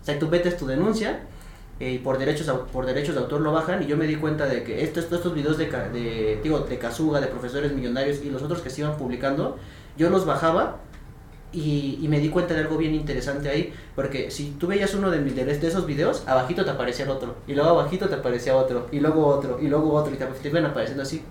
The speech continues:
Cuando bajé el video de Profesores Millonarios y cuando bajé el de Kazuga, corté las cadenas de reproducción y de pronto ya dejé de ser trending topic, eh, en redes, de que, o sea, como que todo así como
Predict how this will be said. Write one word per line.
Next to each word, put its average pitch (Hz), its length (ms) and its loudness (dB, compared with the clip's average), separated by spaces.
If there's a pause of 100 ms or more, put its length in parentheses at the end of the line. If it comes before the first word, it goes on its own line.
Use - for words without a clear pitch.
(380)
Cuando 147 240 4
bajé 180 460 2
el 175 120 4
video 151 440 2
de 139 140 0
Profesores 135 540 -2
Millonarios 139 520 0
y - 40 -8
cuando 123 200 -2
bajé 120 200 0
el 160 60 4
de 170 120 0
Kazuga, 147 420 0 (580)
corté 151 340 4
las 175 180 2
cadenas 147 380 0
de 135 60 -4
reproducción 120 680 -2
y 139 60 -6
de 127 120 0
pronto 147 300 0
ya 143 380 -2 (120)
dejé 147 320 -2
de 147 140 2
ser 147 220 -4
trending 143 340 0
topic, 127 340 -6
eh, 110 420 -6
en 120 120 -6
redes, 127 280 -4
de 123 140 -6
que, 135 220 -4
o - 20 -6
sea, 131 160 -4
como 135 200 -2
que - 80 -4
todo 151 200 0
así 160 140 0
como 131 240 -4